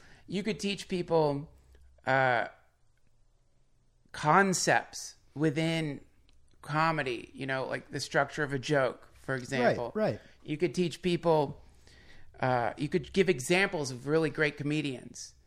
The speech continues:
Speaker 1: and show, "Here's what they did, and here's what this person did, and here's what that person did." But it wouldn't even matter if you showed that,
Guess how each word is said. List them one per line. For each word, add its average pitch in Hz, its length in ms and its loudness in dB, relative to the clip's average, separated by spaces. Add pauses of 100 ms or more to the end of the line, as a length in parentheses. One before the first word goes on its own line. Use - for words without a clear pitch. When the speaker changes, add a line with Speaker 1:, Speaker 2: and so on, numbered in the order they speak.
(280)
Speaker 1:
and 147 220 0
show, 147 640 4
"Here's 160 260 -2
what 165 120 -4
they 156 180 0
did, 127 240 -4
and 131 100 -8
here's 147 180 -2
what 151 140 -4
this 131 140 -6
person 135 260 -6
did, 135 120 -6
and 131 60 -4
here's 143 160 -4
what 147 100 -4
that 143 180 0
person 135 260 -6
did." 127 260 -6 (1600)
But - 360 4 (800)
it 208 140 2
wouldn't 233 260 6
even 180 260 -2
matter 180 340 2
if 165 100 -6
you 160 80 -6
showed 156 300 2
that, - 360 2